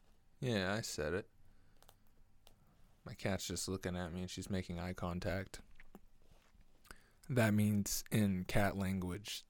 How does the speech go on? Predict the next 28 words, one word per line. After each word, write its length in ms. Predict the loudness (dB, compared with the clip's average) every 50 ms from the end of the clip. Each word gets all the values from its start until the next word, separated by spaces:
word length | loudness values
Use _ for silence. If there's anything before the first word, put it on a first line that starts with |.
| -8
that 460 | -2 0 0 0 0 -2 -4 -8 -12 -18 -20 -20 -20 -20 -20 -20 -20 -20 -20 -20 -20 _ _ _ -20 -20 -20 -20 -20 -20 _ -20 -20 _ _ _ -20 -20 -18 -10
she 200 | -6 -2 0 2
wants 220 | 2 2 0 0 -2
me 120 | -2 -2
to 40 | -2
feed 320 | -4 -4 -4 -2 -2 -2 -2
her. 320 | -4 -4 -4 -6 -8 -10 -12 -16 -20 -20 -18 -12 -10 -10 -8 -6 -8 -6 -2 -2
<laughs> 760 | -2 -2 -2 -10 -16 -16 -16 -20 -20 -20 -20 -20 -16 -6 -2
I've 180 | -2 0 0 2
yet 220 | 2 2 0 0 0
to 80 | 2
do 160 | 4 4 4 8
that, 280 | 8 8 8 6 4 -6 -18 -18 -18 -16 -16 -14 -12 -8 -6 -4 -2 0 0 -2 -2 0 -2 -2 0
but 100 | 6 10
they 80 | 12
gotta 200 | 12 12 12 12
wait. 280 | 12 8 6 4 2 0 -4 -8 -12 -14 -16 -16 -18 -18 -18 -16 -14 -14 -14 -14 -14 -16 -16 -14 -12 -12 -8 -2 -2 -2 0 4
I've 120 | 4 6
been 160 | 8 8 8 8
making 240 | 6 4 4 0
'em 100 | -2 0
wait 220 | 0 0 0 0 2
longer, 460 | 0 0 2 2 2 0 0 -2 -6 -16 -20 -20 -20 -20 -20 -20 -20 -20 -20 -12 -10
uh, 460 | -8 -6 -6 -6 -4 -4 -4 -6 -6 -8 -10 -14 -16 -18 -18 -18 -18 -18 -20 -20 -20 -16 -8 -4
than 120 | -4 -2
we 100 | -2 -2
have 200 | -2 -2 -2 -2
been, 280 | -2 -2 -2 -2 -4